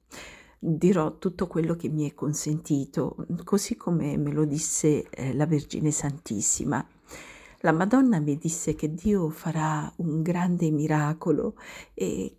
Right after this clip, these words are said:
che non ci sarà nessun dubbio che si tratti di un miracolo. Verrà direttamente da Dio, senza intervento umano.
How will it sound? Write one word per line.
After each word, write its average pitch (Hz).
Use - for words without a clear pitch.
che -
non 208
ci -
sarà 196
nessun 233
dubbio 165
che -
si 165
tratti 147
di 151
un 151
miracolo. 147
Verrà 180
direttamente 180
da 151
Dio, 139
senza 247
intervento 151
umano. 139